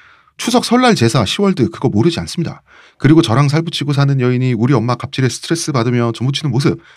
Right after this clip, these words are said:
그거 저도 보고 싶지 않고요. 그런데 보게 됩니다. 왜냐하면 우리 셋이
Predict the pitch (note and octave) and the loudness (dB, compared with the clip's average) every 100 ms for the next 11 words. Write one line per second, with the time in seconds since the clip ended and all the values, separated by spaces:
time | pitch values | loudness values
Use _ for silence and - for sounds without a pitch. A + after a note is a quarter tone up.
0 | _ - F3+ A#2+ D#3+ A2+ A#2+ C#3 - F#2 | _ 2 2 4 2 0 -2 -4 -6 -10
1 | - C#3+ D2+ - _ _ _ _ - E3 | -4 -4 -4 -12 _ _ _ _ 2 2
2 | C#3 A2+ C#3 C3 G2+ D#3 E2 - _ _ | 2 0 0 0 -2 -4 -8 -12 _ _
3 | _ - _ B2 C#3 C#3+ C3+ A#2 C#3 C#3+ | _ -20 _ 0 2 4 4 2 0 -2